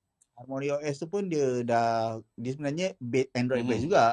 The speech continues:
Speaker 1: Cuma beza dia, dia tak, dia tak ada Google Play je lah.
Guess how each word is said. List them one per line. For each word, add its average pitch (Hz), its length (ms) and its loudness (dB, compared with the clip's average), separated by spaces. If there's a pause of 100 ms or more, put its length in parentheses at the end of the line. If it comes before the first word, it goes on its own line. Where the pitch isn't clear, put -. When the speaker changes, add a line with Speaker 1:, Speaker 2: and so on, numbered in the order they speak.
(840)
Speaker 1:
Cuma 127 260 -16
beza 123 320 2
dia, 156 220 0
dia 147 160 -2
tak, 127 240 0
dia 127 100 -2
tak 120 240 -6
ada 120 320 0
Google 117 320 -2
Play 123 320 0
je 135 80 -2
lah. 113 240 2